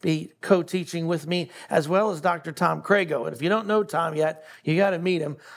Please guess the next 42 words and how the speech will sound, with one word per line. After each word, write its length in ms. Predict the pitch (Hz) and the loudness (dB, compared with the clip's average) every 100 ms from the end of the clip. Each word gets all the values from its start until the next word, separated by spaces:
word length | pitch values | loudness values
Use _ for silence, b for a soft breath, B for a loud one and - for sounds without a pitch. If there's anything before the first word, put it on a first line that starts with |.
| B 143 | B 0
Uh, 180 | 151 | 2
Tom 380 | 156 180 180 185 | 2 2 2 2
has 260 | 165 170 160 | 0 -2 0
a 60 | |
doctorate 480 | 156 175 170 - 165 | 2 0 0 -4 -6
in 80 | 139 | -4
systematic 600 | - 190 180 170 165 165 | -2 0 0 0 0 -2
theology 540 | 156 156 151 156 143 | 0 0 2 -2 -4
from 220 | 147 135 131 | -6 -4 2
Dallas 340 | 165 170 151 | 4 2 -4
Seminary. 560 | 165 156 156 156 151 147 B B B | -4 -2 -2 0 -2 -4 B B B
He 180 | - 175 | 0 2
was 240 | 165 151 131 | 4 0 2
my 220 | 156 143 | 2 2
former 340 | 170 180 165 | 0 0 0
chair 340 | 139 175 170 160 | 0 2 2 2
at 140 | 120 | -2
Cedarville. 580 | 170 165 147 151 147 143 B B B | 0 2 2 2 2 -2 B B B
Absolutely 640 | 185 190 170 170 165 156 160 | 2 2 2 0 0 0 -4
brilliant. 480 | 147 151 147 151 - 143 | 0 0 0 -4 -6 -4
Uh, 200 | 135 143 | -2 -4
I'm 80 | - | 0
putting 200 | 156 143 | 0 0
him 120 | 135 | -4
on 100 | 139 | -4
the 80 | 120 | -6
spot, 460 | - 151 147 - | 2 4 4 0
but 100 | 135 | -2
a 60 | 127 | 0
fine 340 | - 170 170 | 2 2 0
expositor 640 | 151 - - 156 143 139 135 | -6 -2 4 4 2 -2 -2
of 100 | 127 | -2
the 80 | |
word. 340 | 127 135 135 131 B B B B | -2 0 0 -4 B B B B
And 220 | - 151 | -2 0
I 140 | 170 175 | 2 2
assure 420 | 165 - 180 170 | 2 -2 0 0
you, 160 | 160 151 | 0 -2
you 180 | 151 | -2
will 80 | 147 | -2
be 160 | 143 131 | -4 -2
blessed. 480 | 135 147 135 - | 2 2 0 -10